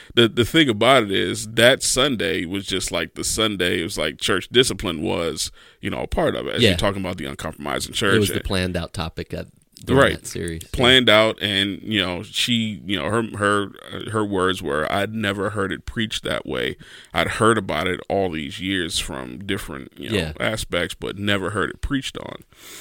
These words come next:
Speaker 1: And, uh, I have seen, uh, church discipline in action as I've been here
Speaker 2: Mm.
Speaker 1: over the
Speaker 2: Mm.
Speaker 1: past eighteen months. So, uh, I wanna kinda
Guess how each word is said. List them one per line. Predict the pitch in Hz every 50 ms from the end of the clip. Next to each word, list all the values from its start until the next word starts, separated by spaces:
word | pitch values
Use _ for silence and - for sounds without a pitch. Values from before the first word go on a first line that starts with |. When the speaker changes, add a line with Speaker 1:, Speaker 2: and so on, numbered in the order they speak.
| - - - - -
Speaker 1:
And, | 104 101 104 104 104 107
uh, | 101 101 98 92 92 78 - 85 92 90 92 _ _ _ - - _ _ _ _ _ -
I | 123 131 139
have | 147 131 117
seen, | - - - 131 139 143 143 131 117 104 - - -
uh, | 104 98 95 92 92
church | 92 - - 113 104 - - 110
discipline | 110 110 - - 98 - 104 98 98 98 -
in | - 98 107 101 -
action | - 101 113 131 - - - 71 69 92 - -
as | 95 85 - -
I've | 76 80 92 87
been | 92 104 107 107 104
here | 98 90 67 60 64 - - - _ - -
Speaker 2:
Mm. | 95
Speaker 1:
over | 95 98 90 92 82 78 82 - -
the | - 80
Speaker 2:
Mm. | - -
Speaker 1:
past | - 101 87 69 - - - - - - - _ _ - - -
eighteen | - 92 80 - - 104 92 85 85 113
months. | 127 - - - - - - - - - - _ _ _ _ _ _ _ _ _ _ _ - - _ _ - - -
So, | - - - - 135 117 110 110 104 - - - - - - - - - _ _ -
uh, | - 107 110 107 104 104 104 101 -
I | - 110
wanna | 110 131 151 160 156
kinda | - - 135 113 113 110 101 92 90